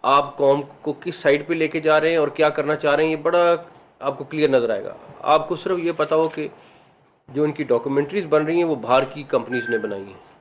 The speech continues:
और जो उनकी funding है,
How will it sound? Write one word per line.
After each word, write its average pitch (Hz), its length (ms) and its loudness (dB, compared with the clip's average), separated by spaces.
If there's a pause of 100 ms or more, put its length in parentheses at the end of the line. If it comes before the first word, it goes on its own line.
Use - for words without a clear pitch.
(1160)
और 151 480 4 (800)
जो 156 200 2
उनकी 156 240 -2
funding 156 460 0
है, 190 360 0